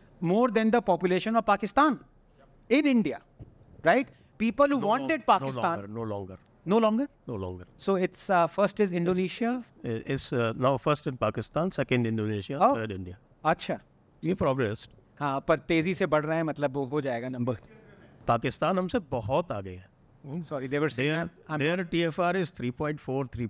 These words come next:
Speaker 2: point five।
Speaker 1: इंशाल्लाह। और बड़े, बड़े फले फूले। नहीं, देखिए, लेमेंट का क्या है कि हम अपना फ्यूचर सिक्योर नहीं कर पा रहे हैं। अब मैं आपको जल्दी से तीन एग्जांपल देता हूँ,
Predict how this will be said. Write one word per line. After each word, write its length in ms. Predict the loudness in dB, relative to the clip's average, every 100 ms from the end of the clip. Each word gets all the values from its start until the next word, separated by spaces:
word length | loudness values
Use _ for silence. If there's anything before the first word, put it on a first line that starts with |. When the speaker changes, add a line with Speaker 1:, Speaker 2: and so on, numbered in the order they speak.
| -4
Speaker 2:
point 280 | -6 -6 -4
five। 240 | -4 -6 -14 _ _
Speaker 1:
इंशाल्लाह। 800 | -4 0 0 0 -2 -8 -6 -8 -8 -18 -20 -20 -20 -20 -20 -18 -18 -18 -18 -18 -18 -18 -18 -18 -18 -18 -18 -20 -8 2
और 200 | 2 4
बड़े, 240 | 2 2
बड़े 260 | 2 0 0
फले 300 | -2 0 0
फूले। 440 | 0 -4 -4 -8 -8 _ -20 _ -20 -20 -8 0
नहीं, 260 | 0 0 -6 _ _ _ 0
देखिए, 420 | 0 2 0 0 -4
लेमेंट 440 | -2 2 2 0 -2 _
का 100 | 0
क्या 220 | 2 2
है 260 | 2 0 -4
कि 160 | -2 -4
हम 340 | 0 0 0 -4 -2
अपना 360 | -2 0 2 2
फ्यूचर 420 | 2 -6 -2 -2
सिक्योर 440 | -2 -6 -2 -2
नहीं 120 | 0 -2
कर 180 | -4
पा 160 | -6 -10
रहे 120 | -12
हैं। 80 | -18 _ _ -20 -20 _ -20 -20 -20 -2
अब 100 | 0
मैं 120 | 4
आपको 240 | 2 2
जल्दी 240 | 2 2 2
से 100 | 0
तीन 180 | 0 -2
एग्जांपल 420 | 0 -2 -2 -2
देता 220 | -4 -6
हूँ, 140 | -8